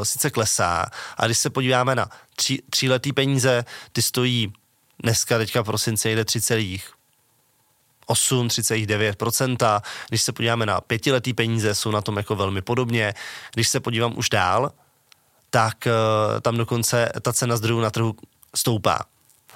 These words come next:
A to mi říká, že průměrná cena peněz na trhu,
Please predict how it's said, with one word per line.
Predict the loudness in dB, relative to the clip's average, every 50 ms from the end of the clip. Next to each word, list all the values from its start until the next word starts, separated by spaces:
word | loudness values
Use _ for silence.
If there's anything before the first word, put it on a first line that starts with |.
| -18 -16 -16 -14 -8 -4
A | -2 0
to | 2
mi | 2 4
říká, | 2 2 2 2 2 2 4 4 2 0 -2 -8 -20 -10 -4
že | 0 2 4 4 6 6 4 4 2 -2 -4 _ _ _ _ _ _ _ _ _ _ _ _ _ _ _ _ _ _ _ _ _ _
průměrná | 0 2 4 4 4 4 4 4 4 4 4
cena | 2 2 2 2 2
peněz | 2 2 2 2 2 2 2 0
na | 0 0
trhu, | 0 0 0 0 0 -2 -4